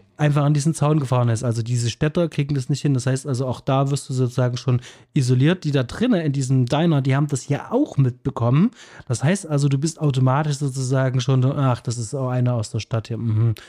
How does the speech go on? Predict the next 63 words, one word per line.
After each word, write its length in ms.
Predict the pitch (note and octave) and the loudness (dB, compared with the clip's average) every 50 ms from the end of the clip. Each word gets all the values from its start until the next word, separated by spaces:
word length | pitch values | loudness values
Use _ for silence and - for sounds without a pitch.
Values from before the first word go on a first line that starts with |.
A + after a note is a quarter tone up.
| - - - - | -20 -20 -16 -6
Alles 220 | - B2 A#2 G#2+ - | -2 -2 -2 0 0
klar, 120 | - B2 A#2 | -2 0 0
die 80 | A#2+ | 0
können 160 | A2+ B2+ B2+ | 0 0 2
schon 100 | B2 B2+ | 2 4
noch 80 | B2 B2+ | 4 4
nicht 120 | B2+ C3 | 4 4
mal, 80 | C3+ B2 | 4 4
mal 100 | A#2+ A#2+ | 2 2
Auto 220 | G#2+ A#2+ A#2+ A#2+ - | 0 -2 -2 -4 -4
fahren. 260 | - - G#2+ A2 A#2 | -6 -4 -4 -2 -2
Auch 160 | A#2 A#2+ A#2 - - | -2 -4 -4 -4 -4
da 220 | F3 D#3+ E3+ F3+ | -2 -2 -2 -2
bist 260 | F3 F#3 E3+ - - | -2 -2 -4 -4 -6
du 60 | - - | -8 -6
isoliert. 580 | E3 C3+ C3+ C3 A#2 B2 C#3 E3 G#3 A3 - - - - - - - - | -6 -4 -2 -2 -2 0 0 0 0 0 -4 -12 -20 -20 -20 -20 -6 -2
Da 120 | B2+ B2 | 0 2
will 80 | C3+ D3 | 4 4
natürlich 280 | D3+ C#3 B2+ C#3 C#3+ D#3 | 4 2 2 0 0 0
auch 100 | B2 - | -2 -2
keiner 260 | - B2+ C3 C3 B2 | -2 0 0 2 0
wirklich 240 | B2+ B2+ C3 - C#3 | 0 -2 -2 -2 -2
mit 120 | B2+ A#2+ | 0 0
dir 120 | A#2+ G#2+ | 0 0
reden. 380 | G#2+ A2+ A#2 B2 E3 A3 - - _ _ - - | 2 2 4 4 4 4 2 -2 _ _ -4 -2
Ja, 140 | A2+ B2+ | 0 2
da 80 | C#3+ C3+ | 2 0
kriegst 260 | - - C3 - - | -2 -4 -10 -10 -8
du 60 | C3 | -4
vielleicht 180 | B2+ B2 B2 B2+ | -2 -2 0 2
ein 80 | C#3 A#2+ | 2 2
paar 140 | A#2 A2+ | 2 2
blöde 220 | - C3 B2 B2 A#2+ | 2 0 0 0 0
Kommentare. 520 | - A#2 A2+ A2 G#2+ - G#2 G#2 A#2+ D3 | -2 0 0 0 -2 -2 -2 -2 0 -2
Da 80 | C#3+ A#2+ | -2 -2
fühlst 220 | - C3 C3 - | -2 -2 -2 0
du 60 | C#3 | 0
dich 140 | B2+ B2 A#2 A#2 | 0 0 0 -2
auch 100 | G2+ G#2+ | -2 -2
nicht 180 | G#2+ G2 G#2 | -2 -2 -2
wohl. 300 | A#2 A#2 A2+ C#3 F#3 A#3 - - - - - - - - - | -2 0 2 2 0 0 -2 -8 -20 -20 -20 -20 -18 -8 -4
Und 80 | C3 | -2
das 160 | C3 A#2+ - | -2 -2 -4
kann 320 | - - B2 C#3+ F3 F3 D#3 | -6 -2 0 2 2 2 2
Dennis 400 | D#3 E3 D#3+ F3 F#3+ F3+ D3 C3 | 2 2 2 2 2 0 0 -2
Weaver 240 | D3 E3+ F#3 G3 E3 | -2 0 2 0 0
aber 140 | C3+ C#3 | 0 -2
auch 100 | C#3+ C3+ | -2 -2
ganz 240 | - D3 D#3+ D3+ - | 0 0 0 0 0
gut 180 | - F#3+ F3+ F3 E3 | -2 -2 -2 0 2
rüberbringen, 680 | F3 C4 D#4+ C#4+ E3 C3+ A#2 A#2+ A#2 C3 C3 C3 A#2+ A2 | 2 2 4 4 2 0 0 0 0 2 4 4 4 2
natürlich 420 | A2+ A2 A#2 B2 A#2+ A#2+ A2 - | 0 0 0 0 0 0 0 0
halt 160 | A#2 A2+ A#2 B2 | -2 -2 -2 -2
auch. 240 | B2 A2 G2+ - - - - - - - | -4 -6 -8 -10 -16 -20 -20 -20 -14 -6
Und 100 | - A#2+ | -2 0
dann 140 | C3 C3+ A#2+ | 0 0 0
stammelt 480 | - - - - - D#3 F3 D3+ C3 C#3+ | -2 -6 -8 -6 -2 0 2 2 2 2
der 80 | C3 | 2
natürlich 340 | B2+ C3 B2 - C#3 B2+ - | 2 2 2 0 0 -2 -2
auch 80 | D3 - | -4 -4
vor 180 | - - B2+ | -2 -2 0
sich 200 | A#2 A#2 G#2 - | 0 0 -2 0
hin. 320 | - C#3 E3+ G3 A#3 - | 0 2 4 4 2 0